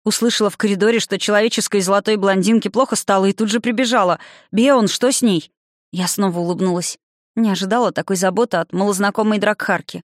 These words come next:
которая видела меня всего пару раз, но было приятно. «Не знаю точно», — протянул куратор, снова склонив голову набок.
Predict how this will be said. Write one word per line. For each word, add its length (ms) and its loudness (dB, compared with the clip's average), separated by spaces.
которая 320 0
видела 280 0
меня 220 2
всего 280 -2
пару 280 0
раз, 340 0
но 340 0
было 220 0
приятно. 580 -2
«Не 220 0
знаю 380 2
точно», — 540 -4
протянул 400 -2
куратор, 420 -2
снова 300 -2
склонив 420 0
голову 300 0
набок. 440 0